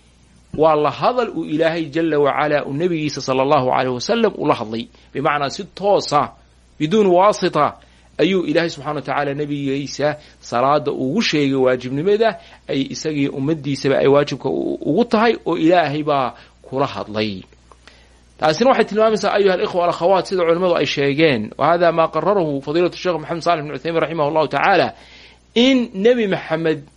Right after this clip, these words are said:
i-, sallallahu alayhi wasallam Ilaahay uu ku sharfay oo Ilaahay uu ku karaameeyey inuu Ilaahay uu la hadlay Nabi Maxamed sallallahu alayhi wasallam. Marka nabigu Ilaahay baa la hadlay, hadalkii Ilaahayna,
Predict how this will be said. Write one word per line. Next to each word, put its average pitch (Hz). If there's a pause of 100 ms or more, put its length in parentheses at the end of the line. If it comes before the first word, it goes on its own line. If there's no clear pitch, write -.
(120)
i-, 170
sallallahu 180
alayhi 151
wasallam 190
Ilaahay 185
uu 160
ku 247
sharfay 147 (320)
oo 160
Ilaahay 202
uu 180
ku 254
karaameeyey 160 (340)
inuu 220
Ilaahay 156
uu 135
la 160
hadlay 147
Nabi 135
Maxamed 120
sallallahu 104
alayhi -
wasallam. - (160)
Marka 175
nabigu 233 (360)
Ilaahay 208
baa 185
la 190
hadlay, 196
hadalkii 208
Ilaahayna, 170